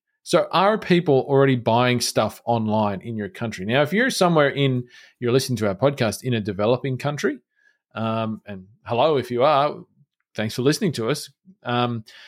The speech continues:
there are countries in the world that do not have an established e-commerce market, as in people do not regularly buy things online.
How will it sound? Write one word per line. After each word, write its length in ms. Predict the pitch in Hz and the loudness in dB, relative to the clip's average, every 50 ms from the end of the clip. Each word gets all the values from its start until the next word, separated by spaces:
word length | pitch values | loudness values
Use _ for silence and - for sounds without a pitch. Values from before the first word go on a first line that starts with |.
| - _ _ _ _ _ | -20 _ _ _ _ _
there 160 | - 160 170 | 2 4 4
are 100 | 185 190 | 4 2
countries 360 | 185 - 180 170 139 147 135 | 2 0 0 0 0 0 0
in 80 | 139 139 | 2 2
the 60 | 135 | 4
world 180 | 127 131 131 127 | 4 4 4 2
that 100 | 127 110 | 0 -2
do 80 | 127 | -2
not 240 | 135 131 135 139 117 | 0 2 2 2 2
have 560 | - - 127 131 120 - 92 104 113 113 - - _ _ _ _ _ | 0 0 0 2 2 0 0 -2 -4 -8 -12 -18 _ _ _ _ _
an 80 | - 120 | -2 -2
established 560 | 113 - - 135 123 120 120 120 - - - - | -2 0 0 0 2 2 2 0 -2 -2 -4 -2
e-commerce 520 | 120 117 - - 120 120 123 113 - - | -2 -2 -2 -2 -2 0 0 0 -2 -4
market, 340 | - 80 67 87 - - - _ _ _ _ - | -8 -10 -10 -12 -14 -20 -20 _ _ _ _ -2
as 140 | 113 117 113 | 0 2 2
in 160 | 123 120 110 | 2 0 0
people 340 | - - 151 151 151 170 165 | 0 0 0 2 2 2 2
do 160 | 139 127 131 | 4 2 4
not 260 | 127 131 127 113 120 | 4 4 2 2 0
regularly 560 | 107 120 117 113 113 127 117 110 104 107 110 | 0 0 0 2 2 2 2 2 0 0 -2
buy 280 | 104 92 107 101 104 107 | -2 0 2 2 2 2
things 300 | 107 - 110 107 98 95 | 0 -4 -6 -6 -4 -4
online. 500 | 104 95 98 98 101 104 95 90 82 87 | -4 -4 -4 -2 -2 0 -2 -2 -4 -8